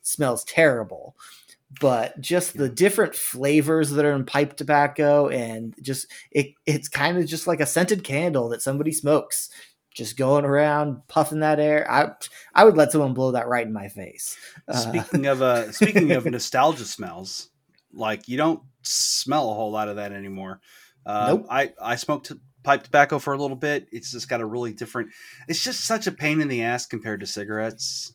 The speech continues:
Speaker 2: Uh, I don't,
Speaker 1: Yeah.
Speaker 2: I don't really smoke anymore. Like, maybe occasionally when I'm drinking just for fun, but I don't smoke regularly anymore. <laughs> You know, um, cigars also smell really good. Certain cigars smell amazing,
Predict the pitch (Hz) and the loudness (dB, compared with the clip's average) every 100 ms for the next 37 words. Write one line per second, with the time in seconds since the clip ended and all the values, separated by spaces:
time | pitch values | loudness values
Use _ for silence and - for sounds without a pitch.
0 | _ - 104 120 101 135 143 107 - 127 | _ -8 -4 -4 -2 -2 -2 -6 -6 -2
1 | 131 127 113 127 120 131 127 131 131 117 | -2 -2 -6 -6 -6 -4 -2 -2 -2 -4
2 | 104 95 85 _ 107 104 98 113 110 113 | -8 -12 -18 _ -16 -14 -12 -8 -8 -8
3 | 113 113 104 98 95 113 107 104 - - | -8 -8 -8 -10 -10 -12 -10 -14 -16 -20
4 | 90 - 143 143 117 104 - - - - | -10 -2 0 0 -6 -8 -12 -20 -20 -8
5 | 127 139 110 _ _ _ _ _ - - | -4 -4 -6 _ _ _ _ _ -6 -2
6 | 147 127 - 120 123 123 120 120 120 120 | 0 -2 -2 -4 -2 0 0 0 -2 -2
7 | 127 - - - - 170 - 165 156 165 | -2 -4 -8 -6 0 0 6 6 6 0
8 | - - - - - 123 127 120 113 - | -2 -18 -20 -20 -2 4 6 4 0 -12
9 | - - 147 131 131 131 113 107 104 117 | -10 -4 -2 2 4 4 2 -4 -4 -4
10 | 113 101 110 98 95 95 92 98 92 90 | -6 -8 -8 -6 -8 -8 -10 -12 -14 -16
11 | - - 131 107 120 104 104 92 104 92 | -14 -8 -8 -8 -8 -4 -6 -6 -10 -10
12 | 92 101 92 90 98 95 87 87 | -12 -12 -10 -8 -8 -10 -12 -16